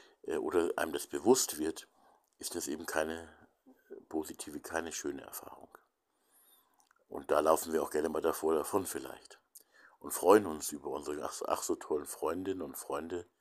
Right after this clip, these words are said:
obwohl es eben dann doch gar nicht stimmig ist und sich auch als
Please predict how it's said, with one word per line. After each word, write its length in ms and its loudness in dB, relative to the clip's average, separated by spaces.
obwohl 300 2
es 120 -2
eben 400 -4
dann 160 -6
doch 200 0
gar 120 4
nicht 140 -2
stimmig 500 -2
ist 220 -10
und 320 -14
sich 260 -2
auch 380 2
als 640 -2